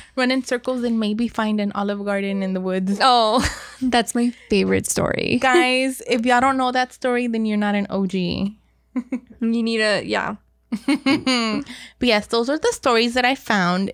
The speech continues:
Speaker 1: Me with my little lisp trying to read is the most annoying thing I've ever heard.
Speaker 2: Well, this isn't really, like,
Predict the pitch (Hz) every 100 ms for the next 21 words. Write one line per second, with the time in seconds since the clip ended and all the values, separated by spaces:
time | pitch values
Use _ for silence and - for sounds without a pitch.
0 | - 226 226 233 254 254 233 226 233 196
1 | 214 - - 214 208 220 202 180 175 180
2 | 175 185 190 - 190 190 180 185 - 190
3 | 175 185 214 196 190 - - - 185 -
4 | - - _ _ _ _ _ _ _ 247
5 | 285 294 294 277 - - _ - - -
6 | _ _ - - - 285 294 349 349 403
7 | 339 403 370 254 254 254 254 254 240 214
8 | 208 -